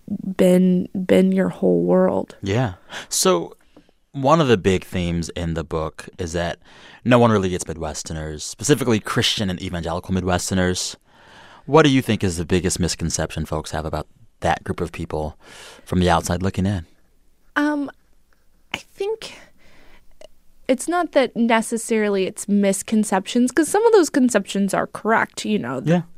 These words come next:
Speaker 1: deeply conservative, majority white.
Speaker 2: There
Speaker 1: like
Speaker 2: is a lot of corn out there.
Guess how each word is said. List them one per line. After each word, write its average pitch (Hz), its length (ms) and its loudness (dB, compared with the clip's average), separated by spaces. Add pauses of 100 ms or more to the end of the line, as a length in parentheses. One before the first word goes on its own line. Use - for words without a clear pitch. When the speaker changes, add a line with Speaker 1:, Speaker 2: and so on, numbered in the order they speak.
Speaker 1:
deeply 180 360 -6
conservative, 233 1080 2 (180)
majority 175 880 0
white. 233 720 4
Speaker 2:
There 135 180 2
Speaker 1:
like 139 80 4
Speaker 2:
is 151 100 0
a 196 60 0
lot 196 120 4
of 233 60 -4
corn 294 300 2
out 131 140 -2
there. 87 200 -6